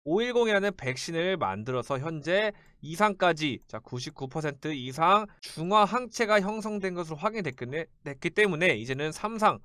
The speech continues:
자, 삼 상만 완료가 되면 바로 긴급 사용 승인을 들어갈 예정이고요. 거기에 더해서 오미크론, 그쵸? 오미크론 변이의 효과가 있는 것이 확인이 되면요. 바로 국산 코로나 백신 개발의 한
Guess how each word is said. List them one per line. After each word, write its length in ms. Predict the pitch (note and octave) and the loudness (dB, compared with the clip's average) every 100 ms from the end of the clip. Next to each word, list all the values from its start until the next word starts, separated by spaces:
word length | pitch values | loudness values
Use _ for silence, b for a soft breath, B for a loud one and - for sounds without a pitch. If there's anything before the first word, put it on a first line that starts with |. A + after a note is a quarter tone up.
| - | -16
자, 80 | - | -16
삼 280 | - F#3 G3 | -12 -10 -6
상만 340 | G3 F3+ F3+ | -6 -2 -4
완료가 460 | G#2+ F#2 G2 A2+ B2+ | -4 -10 -10 -8 -8
되면 420 | A#2 G2+ A2 D3+ | -8 -10 -10 -12
바로 540 | - A2 A#2+ G#3 B3+ A#3+ | -10 -6 0 2 2 -4
긴급 580 | - C3+ D3 D3+ E3+ E3+ | -12 -10 -10 -6 -6 -6
사용 400 | - D#3+ C#3 B2 - | -10 -8 -6 -8 -16
승인을 500 | _ C#3+ B2+ B2 D#3 | _ -14 -12 -8 -10
들어갈 400 | D#3 A2+ A#2 B2+ | -8 -8 -4 -4
예정이고요. 540 | G2+ G#2 A#2 F#2+ A#2+ B2+ b | -6 -8 -10 -6 -4 -4 b
거기에 340 | - B2 D3 D#3+ | -4 -2 0 -4
더해서 640 | - D3 D#3+ D#3+ F3 G3+ F#3+ _ | 0 2 2 0 2 2 2 _
오미크론, 800 | B2 D#3+ A3 A#3+ - G3+ D#3 - _ _ _ | -4 -2 -2 -6 0 2 2 0 _ _ _
그쵸? 280 | - A#2+ D#3 | -20 -6 -4
오미크론 720 | F3 A#2+ D#3 F#3+ F#3 F3+ G3 | -4 -6 -4 -4 -2 0 0
변이의 480 | E3+ B2+ C3 D#3 D#3+ | -2 -4 -4 -2 -4
효과가 320 | D#3 F#3+ E3+ | -4 -4 -2
있는 380 | C3+ B2+ D#3 F3 | -4 -4 -6 -4
것이 420 | D3+ C3+ F3+ G3 G3+ b b | -4 -4 -4 -6 -8 b b
확인이 320 | - G#3 A3 A3+ | 0 0 0 -6
되면요. 580 | D#3+ B2 G2+ B2+ F#3 F#3+ b b | -4 -4 -4 -2 -2 -2 b b
바로 500 | - A2+ E3 G#3+ G#3 _ _ _ _ | -8 -4 0 0 -2 _ _ _ _
국산 460 | C3+ - - F3 A#2+ _ - | -16 -16 2 2 2 _ -20
코로나 520 | - - F#3 F#3 F#3 F#3 | -16 -8 -6 -2 0 0
백신 400 | B2+ A#2 - C3+ | -2 -8 -8 -8
개발의 320 | B2 A#2+ B2 | -6 -6 -6
한 240 | - G3 | -6 -6